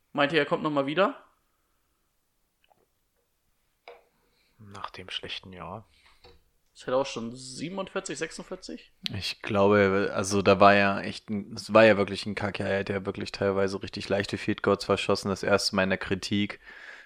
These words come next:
Speaker 3: Ich glaube, dann beendest du es jetzt, bevor es noch schlimmer wird, oder? Also ich glaube, das Bein wird mit, wie alt ist er? Sechsundvierzig? Wird ja wahrscheinlich auch nicht besser.
Speaker 2: Oder du willst es nicht so stehen lassen.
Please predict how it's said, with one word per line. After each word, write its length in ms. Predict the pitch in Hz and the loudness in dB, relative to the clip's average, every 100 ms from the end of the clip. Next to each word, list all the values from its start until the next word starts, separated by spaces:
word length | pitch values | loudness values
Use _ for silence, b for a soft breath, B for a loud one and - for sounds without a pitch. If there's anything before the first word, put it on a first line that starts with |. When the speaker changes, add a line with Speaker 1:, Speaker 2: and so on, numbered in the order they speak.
| B | B
Speaker 3:
Ich 140 | - - | -18 -4
glaube, 300 | 92 92 92 | 0 0 2
dann 160 | 92 | 0
beendest 420 | 90 82 95 90 92 | -2 -2 -4 -4 -6
du 60 | |
es 100 | 87 | -4
jetzt, 240 | 95 - - | -4 -4 -12
bevor 220 | - 92 | -6 -6
es 120 | - | -6
noch 100 | 90 | -10
schlimmer 360 | - 95 90 87 | -6 -6 -4 -6
wird, 180 | 90 95 | -6 -6
oder? 280 | 92 95 | -4 -4
Also 180 | 98 87 | -6 -6
ich 60 | 90 | -4
glaube, 180 | 98 - | -4 -6
das 120 | - | 2
Bein 280 | 95 98 98 | 2 4 0
wird 160 | 98 | 0
mit, 300 | 101 104 - - | 2 0 -2 -14
wie 280 | 104 104 120 | -6 0 4
alt 140 | 127 | 4
ist 80 | 135 | 4
er? 140 | 139 | 2
Sechsundvierzig? 760 | 110 - 143 - 147 170 180 - _ B B B B B B _ | 2 -2 -6 -4 -4 -4 -8 -14 _ B B B B B B _
Wird 240 | - 107 101 | -10 -4 0
ja 80 | 98 | 2
wahrscheinlich 380 | 95 104 92 | 0 -2 -4
auch 60 | 101 | -6
nicht 180 | 95 - | -6 -2
besser. 380 | 95 - 90 90 _ _ _ _ _ _ _ _ _ _ _ _ _ _ _ _ _ _ _ _ _ | -2 -2 -6 -6 _ _ _ _ _ _ _ _ _ _ _ _ _ _ _ _ _ _ _ _ _
Speaker 2:
Oder 260 | 92 85 87 | -12 -6 -4
du 140 | 92 | -4
willst 180 | 95 - | -6 -6
es 120 | 104 | -10
nicht 140 | - - | -8 -6
so 100 | 110 | -2
stehen 240 | 117 107 | 0 0
lassen. 320 | 87 - 92 | -2 -6 -10